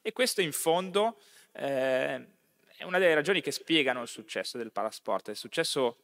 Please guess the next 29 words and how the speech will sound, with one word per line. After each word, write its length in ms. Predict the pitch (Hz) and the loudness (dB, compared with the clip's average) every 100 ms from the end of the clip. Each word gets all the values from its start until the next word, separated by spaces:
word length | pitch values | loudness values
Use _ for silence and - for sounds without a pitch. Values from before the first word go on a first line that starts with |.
| _ _ | _ _
estetico 640 | - - 175 165 113 107 | -4 0 2 2 0 -6
del 180 | 104 104 | -6 -4
palasport 840 | 104 104 - 117 107 107 - 98 - | -4 -4 -2 0 0 0 -8 -8 -8
in 180 | 131 117 | -6 -4
Euroflora. 680 | 104 101 - 107 85 90 | -4 -4 -6 -6 -4 -6
Perché? 420 | - 208 - 185 - | -6 -6 -2 -2 -2
Perché 360 | 151 - 214 | -4 -2 0
l'immagine 600 | 147 156 185 160 135 120 | 0 2 2 2 0 -8
che, 380 | 117 135 127 131 _ _ _ _ _ _ _ _ _ _ | -4 -2 -2 -4 _ _ _ _ _ _ _ _ _ _
che 120 | - | -2
emerge 500 | 160 131 131 143 190 | 2 4 2 2 2
è 80 | 123 | 2
quella 320 | 117 117 139 | 0 0 2
del, 500 | 123 107 104 98 101 _ - - | 0 -2 -4 -4 -6 _ -20 -16
è 120 | - | -6
quella 180 | 139 143 | 0 2
della 200 | 123 104 | 2 2
serra, 520 | - 151 107 98 90 - - - _ | 4 4 2 -2 -6 -8 -20 -20 _
è 120 | - | -14
quella 380 | 107 123 123 156 | -8 -4 0 2
della 420 | 147 120 120 107 - - - - | 2 0 2 2 0 -10 -20 -16
costruzione 640 | - - - 123 - 196 | -14 -14 -14 -14 -6 -6
di 80 | 147 | -2
architettura 840 | 127 - 147 160 - 170 190 196 196 - - | -4 -4 -4 -6 -4 -4 0 0 -2 -10 -16
non 180 | - 170 | -10 -4
destinata 480 | 165 - 160 165 170 | -2 -2 0 2 2
all'uomo, 460 | 165 156 165 165 185 | 2 4 4 2 2
ma 120 | 156 | 0
destinata, 720 | 131 - 143 120 110 123 | 0 -2 2 2 4 2